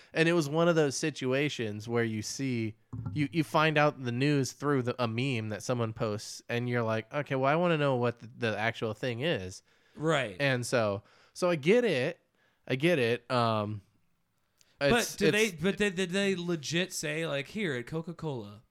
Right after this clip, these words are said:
Speaker 2: be less white"?
Speaker 1: So that's, that's what I was trying to get to the bottom of. Let me, um, okay, so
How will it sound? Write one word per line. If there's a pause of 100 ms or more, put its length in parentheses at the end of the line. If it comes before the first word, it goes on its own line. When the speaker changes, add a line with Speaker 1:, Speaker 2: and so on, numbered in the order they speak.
(920)
Speaker 2:
be
less
white"? (140)
Speaker 1:
So
that's,
that's
what
I
was
trying
to
get
to
the
bottom
of. (100)
Let
me,
um, (200)
okay,
so